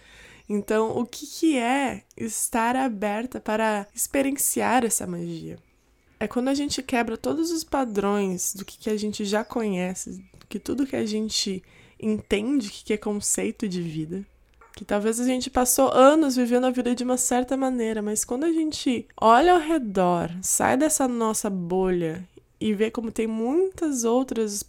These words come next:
oportunidades, possibilidades de viver,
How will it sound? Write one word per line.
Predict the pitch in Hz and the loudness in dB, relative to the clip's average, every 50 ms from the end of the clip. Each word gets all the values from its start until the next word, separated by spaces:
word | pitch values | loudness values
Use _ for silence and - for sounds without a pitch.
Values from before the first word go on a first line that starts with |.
| - - | -4 -2
oportunidades, | - 262 277 - 359 - - 320 277 269 247 220 196 190 190 202 202 196 196 | 0 0 0 0 -4 -2 -2 -2 -2 -2 -2 -2 0 0 0 0 0 -2 -6
possibilidades | - - - 233 269 269 - 330 269 254 269 254 247 214 190 185 185 202 240 254 214 202 208 | -6 -2 0 0 0 2 0 0 2 2 2 2 2 0 0 2 2 2 2 2 2 2 2
de | 208 214 | 2 2
viver, | 220 208 226 226 214 190 180 175 175 175 220 294 254 196 - | 4 4 4 2 2 2 2 0 0 0 0 0 -2 -4 -6